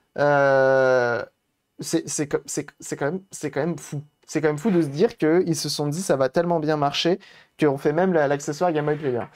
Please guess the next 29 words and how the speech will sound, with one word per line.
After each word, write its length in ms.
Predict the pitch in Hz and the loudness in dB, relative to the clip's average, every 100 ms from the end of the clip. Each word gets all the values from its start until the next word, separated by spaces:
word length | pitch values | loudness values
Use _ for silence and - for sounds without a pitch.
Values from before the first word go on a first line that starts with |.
| - - | -20 -6
Ils 120 | - 190 | -2 0
se 80 | |
sont 120 | 233 220 | 0 0
fait 120 | 233 | -2
chier 180 | - 233 | 0 -2
aussi 220 | 226 233 | 0 2
à 60 | |
refaire 300 | 175 170 185 | 2 2 0
une 140 | 156 147 | -2 0
manette. 560 | 208 254 160 - - _ _ _ _ _ _ _ 143 | 2 2 0 -2 -10 _ _ _ _ _ _ _ 0
Euh, 320 | 143 139 131 | 2 4 2
enfin, 260 | 120 147 | 2 -2
c'est 140 | 147 160 | -2 -4
une 80 | 160 | 0
manette 240 | 175 170 | 0 0
GameCube 340 | 165 165 180 | 0 0 -4
classique, 400 | 151 180 170 208 196 | -2 0 0 0 -4
mais 100 | 147 | -4
juste 180 | 165 156 | -4 -4
il 40 | |
y 0 | |
a 20 | |
marqué 240 | 135 - 160 | -4 -4 0
Panasonic 520 | 165 160 156 156 156 | 2 2 -2 -4 -2
à 60 | |
la 80 | 131 | -2
place 240 | 120 147 123 | 0 -2 -2
de 100 | 120 | -4
Nintendo. 600 | 151 208 143 127 127 | -2 0 0 0 -2